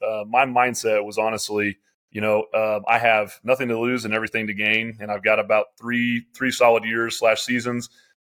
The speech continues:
uh, before I'm gonna need to go get a big boy job and, and move on and probably hang up, uh,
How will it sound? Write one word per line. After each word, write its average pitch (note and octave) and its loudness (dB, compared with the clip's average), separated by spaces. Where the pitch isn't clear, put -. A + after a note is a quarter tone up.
uh, G#2+ 2
before A2 0
I'm A#2 4
gonna A2+ -4
need A2 -6
to A2+ -6
go A2 -4
get A2 -2
a G#2+ -4
big A2+ -6
boy A2+ 0
job A2+ 4
and, G#2 -8
and G#2 -4
move A2+ -4
on A2+ 0
and G#2+ -8
probably A2 0
hang A2 -2
up, A2 -2
uh, G#2+ 0